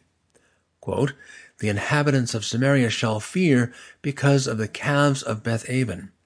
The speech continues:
for the people thereof shall mourn over it, and the priests thereof,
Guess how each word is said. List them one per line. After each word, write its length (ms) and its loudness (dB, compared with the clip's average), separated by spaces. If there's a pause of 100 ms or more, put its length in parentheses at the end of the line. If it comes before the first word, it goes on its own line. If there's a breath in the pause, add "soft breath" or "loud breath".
(360 loud breath)
for 160 -4
the 140 -2
people 400 0
thereof 420 4
shall 300 0
mourn 440 2
over 280 0
it, 160 -12 (340 loud breath)
and 140 -6
the 80 -6
priests 380 2
thereof, 500 -4